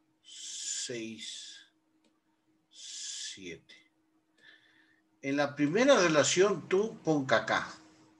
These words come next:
Sumas, sumas. En la segunda solo pon número. Porque acá creas tres ecuaciones, ¿vale? Uno, dos, y este con esto, tres.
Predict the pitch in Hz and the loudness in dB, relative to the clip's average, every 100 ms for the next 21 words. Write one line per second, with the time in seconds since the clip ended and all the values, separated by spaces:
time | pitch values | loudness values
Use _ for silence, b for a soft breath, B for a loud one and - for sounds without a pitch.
0 | _ _ _ - - 143 156 160 160 135 | _ _ _ -2 0 0 0 2 0 -2
1 | - 165 175 190 156 - B B B B | -8 -8 -6 -4 -4 -6 B B B B
2 | 127 131 131 147 185 185 135 156 156 135 | 4 4 6 6 4 0 -4 -4 -4 -6
3 | 135 135 131 113 90 - _ _ _ _ | -4 -4 -2 -4 -8 -14 _ _ _ _
4 | _ _ _ - 117 - 120 160 156 143 | _ _ _ -14 -12 -10 -8 -6 -6 -2
5 | 143 135 - 139 135 131 107 - 117 90 | -2 -2 -4 -6 -4 -6 -8 -6 -6 -6
6 | 92 95 - 123 131 127 139 139 _ b | -8 -10 -10 -8 -4 -4 -4 -8 _ b
7 | b _ _ 92 110 127 139 - - - | b _ _ -10 -4 -2 -4 -6 -14 -18
8 | b b b _ - 110 120 117 127 - | b b b _ -10 -2 -2 -2 -8 -8
9 | 104 117 113 - - 90 - | -8 -8 -8 -12 -8 -8 -8